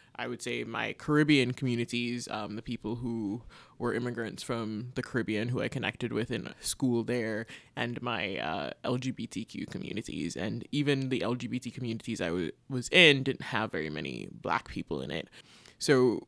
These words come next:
it still felt very separate, but moving to Hawaii, even though there aren't very many Black people here, the intersections and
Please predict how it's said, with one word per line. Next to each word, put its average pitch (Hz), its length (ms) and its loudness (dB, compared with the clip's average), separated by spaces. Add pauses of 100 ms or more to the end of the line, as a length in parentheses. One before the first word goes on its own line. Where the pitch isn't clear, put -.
(100)
it 151 220 4
still 196 340 12
felt 151 340 8
very 113 300 4
separate, - 600 0 (420)
but - 340 4 (160)
moving 151 300 6
to 143 140 2
Hawaii, 127 640 0 (180)
even 135 280 0
though 127 140 4
there 120 140 0
aren't - 260 -2
very 120 200 0
many 117 200 -2
Black 71 280 -2
people 120 300 -2
here, 117 540 -4
the 123 340 -4
intersections 127 1080 -2
and 107 280 -6